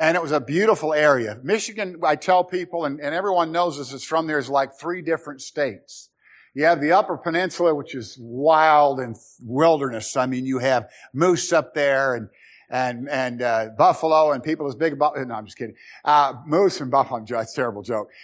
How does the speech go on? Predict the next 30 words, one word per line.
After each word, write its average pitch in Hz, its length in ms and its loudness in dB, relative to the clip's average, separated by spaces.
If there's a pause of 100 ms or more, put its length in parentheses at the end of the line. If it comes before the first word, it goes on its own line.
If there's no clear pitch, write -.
(120)
But 175 180 4
we 175 100 6
have, 180 220 4 (140)
we 170 160 4
have 156 300 4 (140)
a, 156 60 4
a, 147 260 2
a, 143 420 -4
a - 20 -10
tribe 165 480 2
of 135 100 -2
natives 160 440 -2
up 160 180 0
there, 156 260 0
and 131 140 -4
they'll, 131 120 -6
they'll 135 140 -2
kill 156 260 -2
buffalo 147 460 2
once 143 300 -2
a 131 80 -6
year. 143 380 -4
And, 117 100 -6 (340)
and 139 140 -6
we 143 140 -4
have 147 180 2
moose, 165 340 -2
just 170 340 -12 (100)
wilderness, 156 600 0
wolves. 165 460 0